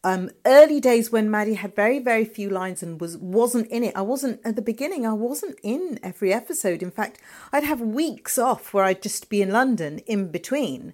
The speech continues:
Um, because obviously the character had been written, as I'd said before, um, not as a proper sort of permanent character.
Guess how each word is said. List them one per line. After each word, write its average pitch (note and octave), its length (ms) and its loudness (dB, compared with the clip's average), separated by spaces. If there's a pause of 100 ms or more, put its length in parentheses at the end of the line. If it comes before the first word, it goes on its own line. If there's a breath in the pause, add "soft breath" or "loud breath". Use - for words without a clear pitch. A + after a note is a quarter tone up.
(480 soft breath)
Um, G3 320 4
because G3+ 240 0
obviously G3+ 480 2
the E3+ 120 -4
character F#3+ 440 -4
had F#3 460 -4
been G#3 260 0
written, F#3 720 -4
as F#3+ 160 -2
I'd G3 160 2
said B3 340 -2 (240)
before, E3+ 600 -2 (260 loud breath)
um, G3+ 340 4
not B3 280 4
as G3 140 0
a G3+ 60 2
proper G#3+ 380 -2
sort F#3 180 -4
of F3+ 120 -10
permanent F#3 540 0
character. - 720 -4